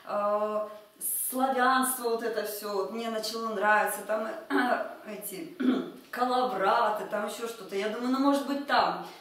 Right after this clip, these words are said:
То есть это наши предки, наши эти. Я думаю, может, может, там истина-то, вот, правда, что вот эти все боги-то, они там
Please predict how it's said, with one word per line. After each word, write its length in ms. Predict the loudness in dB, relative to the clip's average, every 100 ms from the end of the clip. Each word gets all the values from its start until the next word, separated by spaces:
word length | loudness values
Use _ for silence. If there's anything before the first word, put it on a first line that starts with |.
| -18
То 60 | -10
есть 100 | -6
это 200 | -2 0
наши 400 | 0 0 -2 -6
предки, 520 | -2 0 0 0 -4
наши 320 | -4 -4 -4 -4
эти. 140 | -4
Я 60 | -4
думаю, 160 | -4
может, 180 | -6 -4
может, 260 | -4 -2 -2
там 300 | 2 2 2
истина-то, 500 | 0 -6 -8 -8 -8
вот, 200 | -10 -12 -18 -20 -20 -8
правда, 400 | 2 4 4 2
что 160 | -2 -2
вот 140 | -4
эти 180 | -4 -4
все 240 | -6 -4 -4
боги-то, 600 | -2 -2 0 -2 0 2
они 220 | 2 0
там 300 | -2 -2 -4